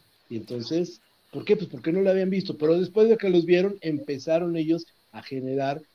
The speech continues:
palabras, una forma, y empezaron a hacerse todo un imaginario. Y es lo que sucede. Y ahí es donde empieza la historia de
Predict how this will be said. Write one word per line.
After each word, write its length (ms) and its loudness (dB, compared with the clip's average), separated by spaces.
palabras, 680 -4
una 160 -14
forma, 340 -8
y 40 -4
empezaron 400 -10
a 20 -8
hacerse 400 -14
todo 260 -8
un 100 -8
imaginario. 680 -10
Y 100 -4
es 40 -2
lo 140 -4
que 100 -10
sucede. 540 -8
Y 160 -4
ahí 240 0
es 100 2
donde 220 -2
empieza 460 -6
la 140 -8
historia 680 -6
de 100 -12